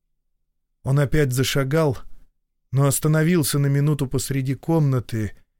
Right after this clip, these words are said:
медленно подошел к столу и сел, опустивши голову. Потом поднял ее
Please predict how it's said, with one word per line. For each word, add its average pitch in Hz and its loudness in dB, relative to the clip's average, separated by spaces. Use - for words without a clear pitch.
медленно 139 2
подошел 135 0
к - -10
столу 147 0
и 151 0
сел, 139 0
опустивши - -6
голову. 98 -6
Потом 117 -8
поднял 135 0
ее 120 -2